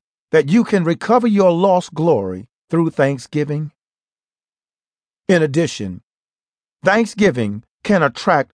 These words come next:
honor and brightness to you. It can also cause those designed to favor you to suddenly remember you for favor.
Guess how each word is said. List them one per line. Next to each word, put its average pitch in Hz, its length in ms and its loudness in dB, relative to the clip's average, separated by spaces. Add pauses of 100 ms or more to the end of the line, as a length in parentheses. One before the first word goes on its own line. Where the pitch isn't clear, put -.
honor 113 480 -2
and 113 240 -4
brightness 110 480 -2
to - 160 -12
you. 92 300 -12 (920)
It 208 140 0
can 247 120 4
also 262 440 4
cause 143 400 0
those 127 580 0 (320)
designed 202 560 2
to 240 140 -6
favor 214 400 0
you 107 400 -6 (260)
to 165 140 -4
suddenly 254 680 0
remember 160 640 0
you 120 380 -4
for 151 200 -6
favor. 143 480 -6